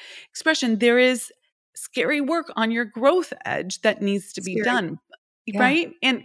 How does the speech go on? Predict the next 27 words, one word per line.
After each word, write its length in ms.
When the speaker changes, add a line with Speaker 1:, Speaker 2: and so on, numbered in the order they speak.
Speaker 1:
and 260
Speaker 2:
Yeah. 80
Speaker 1:
that's 460
Speaker 2:
Yeah. 40
Speaker 1:
the, 120
that's 420
the 100
thing 420
that, 360
that 340
it, 360
if 180
you 160
can 240
get 260
those 280
two 240
things 300
happening 840
in 220
Speaker 2:
Yeah. 60
Speaker 1:
an 140
iteration 680
cycle 400
that's 220
very 500
short, 600